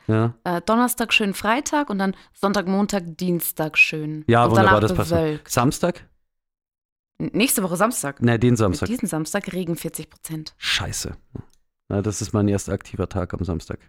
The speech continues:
Speaker 2: Ah, f-,
Speaker 1: Ja,
Speaker 2: wann
Speaker 1: äh,
Speaker 2: fliegst du denn?
Speaker 1: Freitag. Freitag, äh,
Speaker 2: Da ist noch schön. Also ankommen tust du wenigstens mit
Speaker 1: ja, gut,
Speaker 2: Sonnenschein.
Speaker 1: ich, ich lande um zwanzig Uhr, also
Speaker 2: Ah, okay, dann kommst du beim Dunkeln an.
Speaker 1: werde ich nicht mehr
Speaker 2: <laughs>
Speaker 1: braun auf jeden Fall.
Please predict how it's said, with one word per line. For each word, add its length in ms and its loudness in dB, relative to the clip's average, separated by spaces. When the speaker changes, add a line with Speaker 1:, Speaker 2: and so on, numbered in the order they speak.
Speaker 2:
Ah, 120 4
f-, 160 -14
Speaker 1:
Ja, 120 2
Speaker 2:
wann 40 0
Speaker 1:
äh, 60 -2
Speaker 2:
fliegst 240 -6
du 40 -6
denn? 220 -4
Speaker 1:
Freitag. 360 -2
Freitag, 420 -2
äh, 160 -4
Speaker 2:
Da 160 4
ist 80 0
noch 100 2
schön. 200 2
Also 180 4
ankommen 420 2
tust 240 -2
du 60 2
wenigstens 340 -2
mit 100 4
Speaker 1:
ja, 80 4
gut, 80 4
Speaker 2:
Sonnenschein. 440 2
Speaker 1:
ich, 60 -10
ich 120 -2
lande 240 2
um 140 2
zwanzig 360 -2
Uhr, 240 2
also 220 0
Speaker 2:
Ah, 200 6
okay, 260 -2
dann 120 2
kommst 280 0
du 40 -6
beim 140 0
Dunkeln 300 -2
an. 80 2
Speaker 1:
werde 160 8
ich 40 4
nicht 180 8
mehr 100 8
Speaker 2:
<laughs> 0 -
Speaker 1:
braun 280 4
auf 160 2
jeden 160 4
Fall. 240 0